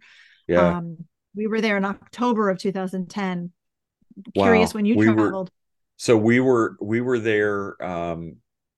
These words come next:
Speaker 1: a little bit later. So we were there, we were actually there December and January. Um, what, what we overlapped, um,
Speaker 2: Wow.
Speaker 1: December and January. But yeah, we, but very close in time frame.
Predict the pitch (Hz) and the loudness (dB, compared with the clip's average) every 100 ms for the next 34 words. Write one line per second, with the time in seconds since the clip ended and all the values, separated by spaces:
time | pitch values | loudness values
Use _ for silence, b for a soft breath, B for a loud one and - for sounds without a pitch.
0 | - 90 92 104 104 104 65 90 90 82 | -2 0 2 0 2 0 0 -2 -2 -2
1 | 76 - - 104 95 95 95 95 95 92 | -6 -10 -4 2 4 4 4 4 4 4
2 | 92 107 107 104 98 104 92 92 87 87 | 2 0 2 0 -2 -4 -2 -2 -4 -6
3 | 92 - 98 92 90 85 85 85 85 78 | -8 -6 -4 -2 -2 -4 -4 -4 -4 -4
4 | 76 78 82 - _ b b b b - | -2 -2 -6 -8 _ b b b b -6
5 | 82 80 78 76 73 _ - 85 82 - | -4 -2 -4 -8 -14 _ -12 -4 -2 -2
6 | - - 58 76 82 - - 87 80 82 | -6 -8 -10 -4 -4 -4 -4 0 2 2
7 | 82 78 78 76 - - - 76 78 73 | 2 0 0 -2 -4 -10 -12 -8 -6 -6
8 | 196 185 185 175 180 _ - 87 - 180 | -6 -6 -6 -8 -10 _ -8 -6 -2 -2
9 | 85 78 80 76 73 71 73 - _ _ | 0 -2 0 -2 -2 -4 -4 -4 _ _
10 | _ - 82 71 - 92 87 87 92 90 | _ -2 0 0 0 2 4 4 2 0
11 | 85 85 92 101 92 98 90 85 82 82 | -4 -4 0 0 0 -2 -2 -4 -10 -8
12 | 80 78 80 80 | -8 -8 -10 -10